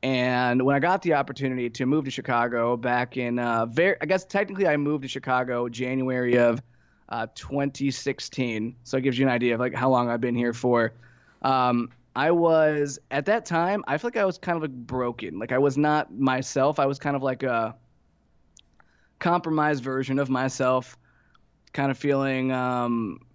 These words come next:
pretty down, but I was actually excited again to try something different. And as scared as I was to make the move, because I, you know, I had one really good friend in Chicago, uh, maybe two, you could say.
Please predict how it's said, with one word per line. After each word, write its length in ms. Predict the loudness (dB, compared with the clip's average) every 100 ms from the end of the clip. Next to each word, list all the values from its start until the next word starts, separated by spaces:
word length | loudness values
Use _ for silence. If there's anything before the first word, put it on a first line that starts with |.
| _ 0
pretty 260 | 2 2
down, 680 | 0 0 2 4 4 2 -4 -8 _ _ _
but 160 | 0
I 60 | 2
was 360 | 4 2 2 -2
actually 360 | -4 -4 -4 -6
excited 420 | -4 -4 -2 -2
again 240 | -4 -4 -4
to 100 | -8
try 300 | -2 0 0
something 560 | -2 -6 -6 -8 -8 -12 _ _
different. 400 | 0 0 0 -6 -8 _ _ _ _
And 340 | -2 0 0
as 100 | -2
scared 220 | 0 2 2
as 100 | 2
I 40 |
was 300 | 0 -2 -4
to 80 | -6
make 240 | -8 -8
the 80 | -8
move, 320 | -8 -4 -4
because 240 | -4 -4 -2
I, 140 | -4 -6 _ _ _
you 80 | -4
know, 100 | 0
I 60 |
had 100 | 0
one 240 | 2 4 4
really 180 | 2 2
good 180 | 0
friend 260 | 0 0 0
in 120 | 0
Chicago, 720 | -2 0 2 2 2 2 0 -6 _ _
uh, 200 | -2 0
maybe 280 | 2 2 2
two, 480 | -2 0 0 0 -4 -10
you 140 | -6 -2
could 140 | 0
say. 340 | 2 2 2